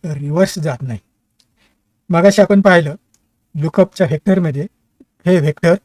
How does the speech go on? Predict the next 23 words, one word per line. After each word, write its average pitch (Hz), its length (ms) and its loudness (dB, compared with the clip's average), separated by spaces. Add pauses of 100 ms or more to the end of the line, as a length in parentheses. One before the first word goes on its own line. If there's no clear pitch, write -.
(300)
रिव्हर्स 160 440 0
जात 156 200 -4
होतं, - 240 -20 (540)
पण 156 160 -4 (100)
इथे 190 340 0
तसं 151 260 -8
ते 143 120 -6
जाणार 117 320 -8 (320)
नाहीये. 131 420 -2 (800)
तर 202 160 8 (260)
आता 214 220 4
नेमवरून 196 600 8
आपण 170 280 0 (720)
सेल 208 320 4
काढणार 135 380 -4
आहोत. 104 200 -18 (1040)
तर 160 120 -2
नेममधला 156 640 -2
लुकअप 135 320 -10 (220)
काय 131 160 -8
देऊया? 123 320 -8 (520)
तरुण, 147 340 -2 (1800)
तरुण, 151 800 -10